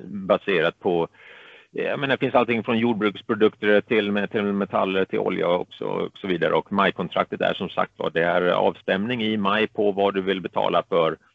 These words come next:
leverans under den månaden. Och sen finns det så vidare, som sagt var, då, i juni, juli och så, och så vidare, flera år utåt.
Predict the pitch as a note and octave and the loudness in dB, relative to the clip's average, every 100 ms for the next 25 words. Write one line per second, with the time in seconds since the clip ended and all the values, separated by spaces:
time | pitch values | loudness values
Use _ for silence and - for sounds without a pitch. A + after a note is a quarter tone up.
0 | _ _ _ E2 F2+ E2 D#2+ - G2 F2+ | _ _ _ 2 2 2 -4 -8 -8 -4
1 | E2 D#2 E2 E2 G1+ - E2+ A2+ A#2 A#2 | -4 -4 -6 -8 -8 -8 -6 -6 -6 -6
2 | B2+ A2+ B2 A#2 G2+ F#2 F2 A2 A2 G2+ | -6 -6 -6 -4 -2 -2 -4 -6 -6 -6
3 | G#2 F2 E2+ F2+ G#2+ G2+ F#2+ F#2+ F#2 F#2 | -6 -4 -2 -2 -2 0 0 0 -2 -2
4 | G2 F#2 G2+ F#2 E2+ - F#2 F2+ - G1+ | -4 -4 -4 -2 0 0 0 0 -2 -4
5 | - - | -6 -12